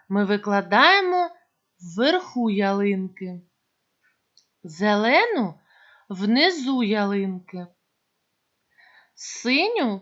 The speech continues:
посередині, жовту зліва від синьої і фіолетову справа від синьої.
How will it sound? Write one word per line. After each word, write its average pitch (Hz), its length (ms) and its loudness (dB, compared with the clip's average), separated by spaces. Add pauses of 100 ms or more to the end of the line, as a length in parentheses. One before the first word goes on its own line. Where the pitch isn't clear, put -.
(140)
посередині, 214 1200 -2 (1500)
жовту 190 840 -2 (440)
зліва 190 720 0
від 208 260 -6
синьої 247 840 -4 (1300)
і 247 140 0
фіолетову 202 1040 -4 (220)
справа 233 680 4
від 208 260 -8
синьої. 190 800 -6